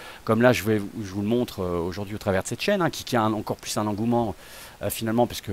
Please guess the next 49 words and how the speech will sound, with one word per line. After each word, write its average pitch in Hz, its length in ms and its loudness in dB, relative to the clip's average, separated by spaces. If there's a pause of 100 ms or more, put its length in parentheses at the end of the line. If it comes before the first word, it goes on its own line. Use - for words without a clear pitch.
(160)
forcément 113 400 -2
le 107 60 -2
minage 95 240 -2
par 90 80 -10
C - 140 -8
P 101 120 -8
U 104 80 -4
prend - 180 -6
de 98 40 -2
l'ampleur 104 440 2
et 82 140 -4
puis - 100 -14
devient 92 320 -4
plus, - 120 -14
plus, - 180 -12
plus - 200 -8
rentable, 156 440 6 (540)
euh, 113 300 8
et, 139 200 4
et 147 100 6
qui 147 180 0
fait 196 180 8
que 151 140 4
bon, 143 160 6
bah, 127 100 12
après, 175 240 10
bah, 147 120 10
ça 131 140 6
a 120 40 8
été, 151 260 6
euh, 104 280 10
ça, - 160 -2
ça, - 220 -2
ça 107 140 8
a 104 40 8
descendu, 120 380 4
ça 113 140 6
a 101 60 8
descendu, 113 680 4
et, 127 320 12
euh, 104 160 10
bah, 101 180 8
comme 127 320 8
beaucoup 135 300 4
de - 40 -4
crypto, 139 540 8
euh, 98 220 10
effectivement, 110 540 0
bah, 87 300 4